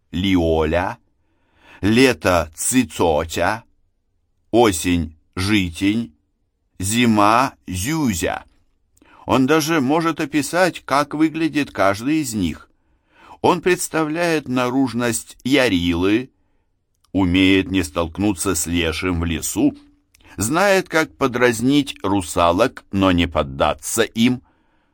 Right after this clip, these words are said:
Он чествует богиню Лиолю, свою кормилицу богиню Циотию, когда она явится красивой, полной женщиной с венком из спелых колосьев на голове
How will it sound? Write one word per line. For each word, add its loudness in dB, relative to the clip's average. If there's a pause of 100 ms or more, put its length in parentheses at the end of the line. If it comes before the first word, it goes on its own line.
(140)
Он 0
чествует -2
богиню 0 (220)
Лиолю, 2 (500)
свою 0
кормилицу 0
богиню 0
Циотию, 2 (500)
когда 2
она 4
явится 0
красивой, 0
полной 2
женщиной -2
с -10
венком 0
из -2
спелых -2
колосьев -2
на -4
голове -2